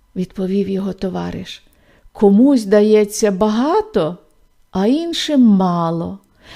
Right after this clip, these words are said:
Несправедливість розділила світ,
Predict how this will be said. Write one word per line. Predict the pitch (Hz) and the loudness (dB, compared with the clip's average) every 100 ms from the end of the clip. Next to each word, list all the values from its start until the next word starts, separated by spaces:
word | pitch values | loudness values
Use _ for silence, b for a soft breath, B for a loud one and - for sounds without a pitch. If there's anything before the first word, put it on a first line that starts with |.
| B | B
Несправедливість | 185 202 - 220 214 214 196 262 359 320 277 | -4 -4 -2 0 4 4 4 2 2 0 -4
розділила | 262 285 262 330 277 202 202 202 | -4 -2 0 2 4 6 4 2
світ, | 202 - 208 202 202 | -2 -4 -4 -4 -6